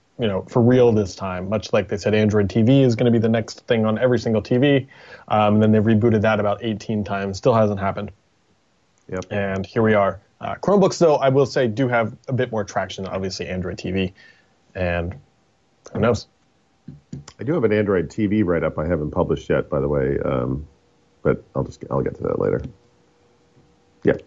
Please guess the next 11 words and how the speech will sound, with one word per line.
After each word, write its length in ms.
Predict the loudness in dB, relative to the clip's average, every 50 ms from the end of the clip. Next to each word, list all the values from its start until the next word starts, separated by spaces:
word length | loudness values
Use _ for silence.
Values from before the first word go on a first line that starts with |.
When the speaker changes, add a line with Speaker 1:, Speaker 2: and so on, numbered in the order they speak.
| _ _ _ 0
Speaker 1:
Cool. 200 | 0 0 0 0 _ 0
Thanks 180 | 0 0 0 0
for 80 | -2
sharing. 280 | 0 2 2 2 0 -2 -10 _ _ -20 -20 -20 -20 -20 -14 -6
Uh, 380 | -2 2 4 4 4 4 2 0 -4 -8 -16 -18 -12 -12 -12 -12 -12 -16 -16 -16 -16 _ _ _ -4
Speaker 2:
Yep. 120 | -4 -4 -4 -4 -16 -12
Speaker 1:
<laughs> 180 | -6 4 4 6
Dell 220 | 6 8 6 6
announced 260 | 4 4 2 0 -2
this 140 | -6 -8 -4
morning 320 | -2 -2 -2 -2 -4 -6